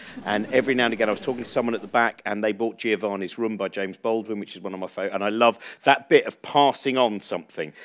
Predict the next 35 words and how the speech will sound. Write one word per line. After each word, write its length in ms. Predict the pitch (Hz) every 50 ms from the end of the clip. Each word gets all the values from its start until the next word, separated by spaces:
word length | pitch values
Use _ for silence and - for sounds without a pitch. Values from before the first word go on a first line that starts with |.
| - _
And 160 | - 101 113
last 320 | 120 131 131 123 - - -
night 240 | 131 120 113 110 -
I 60 | 98
was 120 | 101 101 -
doing 280 | - 117 107 101 101
a 40 | 98
gig, 400 | 85 - 110 104 101 92 - - -
uh, 760 | - 101 101 98 98 95 95 95 95 95 95 95 95 95 95 98 -
in, 300 | 101 101 98 98 95 95
where 140 | 107 101
was 100 | 92 90
it, 120 | 95 87 80
Bristol, 480 | - 117 - - - 127 117 110 98 - - - - - - _
and 380 | - 104 110 110 107 107 101 110
I 140 | 113 104 110
managed 280 | 113 117 113 110 -
to 80 | - 107
sell 240 | - - 113 104 104 - -
all 180 | 190 196 170
the 60 | 139 123
copies 500 | - - 117 - - - 95 92 - - - - - -
of 120 | 104 98
A 40 | 98
Short 260 | - - 120 113 95 98
History 260 | 104 98 - 104 95
of 80 | 90
Queer 200 | - - 104 95
Women 300 | 92 95 90 90 90 87
with 160 | 87 90 85 92
a 40 |
brief 320 | 90 - 110 110 101 - -
reading 280 | 104 98 92 92 87
as 140 | 90 87 90
well, 260 | 95 90 82 85 87